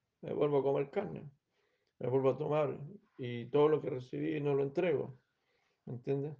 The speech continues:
Entonces uno dice cualquier cosa, cualquier desconexión que haya, o cualquier malentendido, o cosas por el estilo, no quiere decir que uno no va a entregar lo que ha recibido, ¿no?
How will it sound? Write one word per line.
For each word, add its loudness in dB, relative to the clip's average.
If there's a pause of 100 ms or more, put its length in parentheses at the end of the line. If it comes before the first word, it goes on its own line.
Entonces -4
uno -2
dice -4
cualquier 0
cosa, 2
cualquier -2
desconexión -4
que -4
haya, 2
o -6
cualquier -6
malentendido, -2
o -10
cosas -8
por -4
el -8
estilo, -8 (920)
no -2
quiere 6
decir -2
que -2
uno 4
no 2
va 2
a -2
entregar 0
lo -2
que -2
ha 2
recibido, -2
¿no? -12